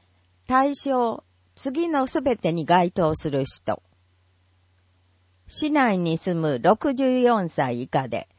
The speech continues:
講座に五回以上参加できる人。講座終了後、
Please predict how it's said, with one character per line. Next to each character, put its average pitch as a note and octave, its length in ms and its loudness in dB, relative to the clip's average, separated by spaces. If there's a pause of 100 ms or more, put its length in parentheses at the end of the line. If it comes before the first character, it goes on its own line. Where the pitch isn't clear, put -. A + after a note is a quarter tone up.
(460)
講 B3 260 6
座 A3+ 180 4
に G#3 260 -4
五 A3+ 180 6
回 C4+ 360 0
以 A3+ 60 -4
上 D#3+ 280 2
参 A3+ 320 0
加 F#3+ 180 2
で F3+ 140 0
き F3+ 160 -4
る A#2+ 140 -4
人。 - 360 -10 (1500)
講 D4 280 4
座 C#4 220 2
終 C4 300 0
了 A3+ 280 2
後、 F#3+ 280 0